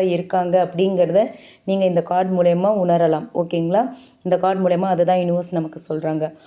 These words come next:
அவங்களுக்கு வந்து உங்களோட இருந்த ரிலேஷன்ஷிப் தான் ஒரு இன்னர் ஹாப்பினஸை கொடுக்குது. ஓகே, அவங்க உங்க கூட இருந்த நாட்கள் தான் சந்தோஷம், நீங்க தான் அவங்களோட விஷ் ஃபுல்ஃபில்மெண்ட். நான், எனக்கு வந்து சந்தோஷத்தை கொடுத்தது,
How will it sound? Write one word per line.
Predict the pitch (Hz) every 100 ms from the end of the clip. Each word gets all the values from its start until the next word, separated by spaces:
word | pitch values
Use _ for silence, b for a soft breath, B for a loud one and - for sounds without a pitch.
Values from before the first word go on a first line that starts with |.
| B B
அவங்களுக்கு | - 196 240 247 233
வந்து | 190 196 226 240 180
உங்களோட | 190 202 208
இருந்த | 220 196 190 196
ரிலேஷன்ஷிப் | 185 185 190 202 - 185 170
தான் | 196 214
ஒரு | 185 175 165
இன்னர் | 170 190 208 190
ஹாப்பினஸை | 170 170 180 175 165
கொடுக்குது. | - 156 156 -
ஓகே, | 175 175 214 226 B B B _
அவங்க | 175 180 170
உங்க | 185 208
கூட | 214 220
இருந்த | 196 202 196
நாட்கள் | 180 180 196 180
தான் | 196 220 226
சந்தோஷம், | - 175 185 190 190 190
நீங்க | 175 202 202
தான் | 208 208
அவங்களோட | 190 185 190 247 B B B -
விஷ் | 202 202
ஃபுல்ஃபில்மெண்ட். | - 185 185 180 180 175 170
நான், | 170 165
எனக்கு | 170 180 170
வந்து | 175 185
சந்தோஷத்தை | 196 190 202 214 208 - 190
கொடுத்தது, | 185 185 190 214